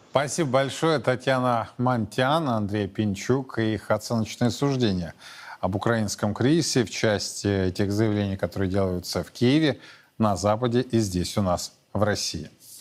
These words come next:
Меняем тему. В Йоханнесбурге открывается пятнадцатый саммит брикс. В две тысячи двадцатом году страны брикс, как показывают расчёты, основанные на данных М В Ф, по вкладу в мировой экономический рост сравнялись с группой семи.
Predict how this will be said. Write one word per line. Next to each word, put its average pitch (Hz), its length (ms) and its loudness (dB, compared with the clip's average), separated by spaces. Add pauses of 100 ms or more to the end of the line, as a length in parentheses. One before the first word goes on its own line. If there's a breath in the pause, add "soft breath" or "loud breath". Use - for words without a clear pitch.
(480 loud breath)
Меняем 156 360 4
тему. 143 640 4
В 107 80 2
Йоханнесбурге 139 1000 2
открывается 120 760 2 (120)
пятнадцатый 139 800 2
саммит 127 420 2 (160)
брикс. 113 540 0 (480 loud breath)
В 107 100 2
две 117 140 2
тысячи 120 240 0
двадцатом 117 500 2
году 127 240 2
страны 117 380 0
брикс, 127 340 0
как - 220 -2
показывают 104 580 2
расчёты, 135 840 2
основанные 101 680 2
на 101 220 2
данных 104 360 0
М 117 120 0
В 117 80 0
Ф, 165 220 2 (460 loud breath)
по 135 100 4
вкладу 160 300 0
в 135 60 4
мировой 127 500 4
экономический 117 560 0
рост 160 340 2
сравнялись 131 540 2
с 131 40 2
группой 117 600 2
семи. 110 420 2